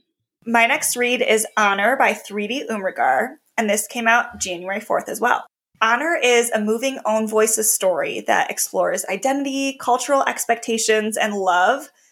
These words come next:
in this really deeply moving way. So the story follows Smita, and Smita is this Indian American journalist,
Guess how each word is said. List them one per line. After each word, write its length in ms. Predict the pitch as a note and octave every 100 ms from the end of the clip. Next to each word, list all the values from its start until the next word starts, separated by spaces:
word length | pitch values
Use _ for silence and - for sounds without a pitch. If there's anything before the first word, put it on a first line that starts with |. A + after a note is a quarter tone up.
| _ -
in 160 | B3 B3
this 200 | A#3+ G#3+
really 460 | G#3+ C#4+ G#4 D4+
deeply 440 | F#3+ A3 A#3 B3+ G#3+
moving 320 | G3+ G3 F3+
way. 400 | D#3+ F2+ D#3+ G#3+ _ _
So 160 | - B3
the 100 | B3+
story 260 | - C4
follows 300 | E4 G4 F4+
Smita, 540 | - - A#3+ G#3 E3+ -
and 140 | G#3+ G#3+
Smita 420 | A#3+ B3+ D4+ -
is 180 | A3+ G#3+
this 200 | G#3 -
Indian 340 | A#3+ C#4 D4+
American 480 | C#4+ B3 A#3+ B3+ B3+
journalist, 640 | G#3+ G3+ G3 F#3+ A#3 -